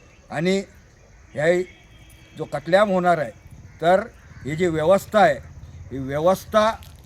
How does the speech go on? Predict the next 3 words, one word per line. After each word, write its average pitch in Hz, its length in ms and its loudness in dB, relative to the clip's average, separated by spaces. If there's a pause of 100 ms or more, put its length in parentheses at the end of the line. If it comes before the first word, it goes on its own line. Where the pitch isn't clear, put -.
(1200)
ॲक्च्युली 190 600 -4 (720)
कुंभमेळ्याच्या 214 640 2
नावाखाली 180 640 -2